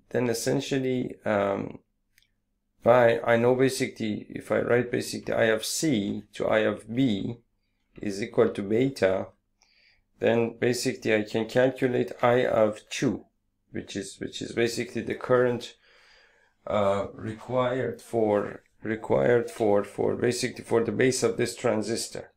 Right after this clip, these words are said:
I know that basically the collector current is I of three, and I of three is equal to one amp. So I can write one amp divided by I of B is the same thing as beta, and the beta of this transistor is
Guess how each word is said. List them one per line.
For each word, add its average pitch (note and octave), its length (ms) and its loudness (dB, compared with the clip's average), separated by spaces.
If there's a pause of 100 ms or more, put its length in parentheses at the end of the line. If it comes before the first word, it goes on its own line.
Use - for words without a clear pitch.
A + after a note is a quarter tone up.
(160)
I G2+ 120 0
know A2 200 2
that G#2+ 340 0
basically A2 460 -4
the G#2 160 -2
collector A2+ 560 0
current G#2 420 0
is G#2+ 220 -4
I A2 140 2
of G#2+ 200 0
three, B2 400 -2
and G#2+ 160 2
I G#2+ 60 0
of G#2+ 160 -2
three A2 220 -2
is A2 100 -4
equal G#2 200 -2
to - 140 -6
one G#2 240 -2
amp. D3 300 0 (1040)
So G#2+ 240 2
I G#2 60 4
can G#2+ 260 0
write A#2 340 4
one A#2 460 2
amp G#2 480 2 (300)
divided G#2+ 440 0
by G2+ 200 2
I A2 140 2
of G#2 360 0
B G#2+ 380 -2 (600)
is F#2+ 160 -6
the G2+ 100 -8
same A#2+ 300 0
thing A#2 260 0
as G#2 160 2
beta, A#2 460 0
and G2 180 2
the G2 60 -2
beta A#2 380 0
of G#2 160 0
this A2+ 180 -6
transistor G#2 760 -2
is F#2+ 200 -4